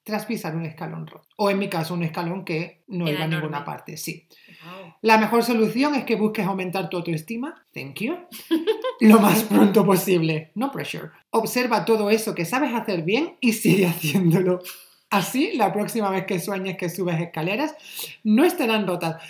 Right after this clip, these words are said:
Speaker 1: Malditos hijos de puta, porque han dicho que la próxima vez que sueñes que subes escaleras, pero yo soñaba que bajaba.
Speaker 2: Ah.
Speaker 1: Y esto lo han dejado para el final de la descripción.
Speaker 2: Mm.
Speaker 1: Entonces, a lo mejor me puedo despegar un poco
Speaker 2: <laughs>
Speaker 1: de este significado, porque me está diciendo que no tengo autoestima,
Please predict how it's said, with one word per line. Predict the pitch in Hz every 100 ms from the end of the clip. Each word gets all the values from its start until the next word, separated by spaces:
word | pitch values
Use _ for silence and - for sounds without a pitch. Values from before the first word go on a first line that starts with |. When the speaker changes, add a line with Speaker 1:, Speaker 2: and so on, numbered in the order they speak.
| -
Speaker 1:
Malditos | 165 165 175 226
hijos | 233 214
de | 147
puta, | 196 214 165
porque | 170 165 165 -
han | 196 190
dicho | 240 - 226 165
que | 165 156 - -
la | 180
próxima | 190 185 233
vez | 214 220
que | 202
sueñes | - 202 233 247
que | -
subes | - 294 311 185
escaleras, | 190 - 175 170 156
pero | 165
yo | 160
soñaba | 165 202 226
que | 220
bajaba. | 147 - 196 165 - _
Speaker 2:
Ah. | - 208 277 320 -
Speaker 1:
Y |
esto | - 254
lo |
han | 254
dejado | 226 262 262
para | 247
el | 214
final | 220 190 202
de | 226
la | 214
descripción. | 180 - 156 - 165 220 - -
Speaker 2:
Mm. | 190 202 165 151 _ _ _
Speaker 1:
Entonces, | 180 185
a | 220
lo | 214
mejor | 208 208 214 - - -
me | 202 208
puedo | - 202 208
despegar | 185 165 - 180 185
un | 190 185
poco | 196 190 180 165
Speaker 2:
<laughs> | 240 - - - -
Speaker 1:
de | 226 214
este | 202 175
significado, | 180 214 226 214 180 - 220
porque | 214 208 214
me |
está | 208 202
diciendo | 214 226 226
que | 226
no | 208 202
tengo | 214 214
autoestima, | 214 196 - 226 220 247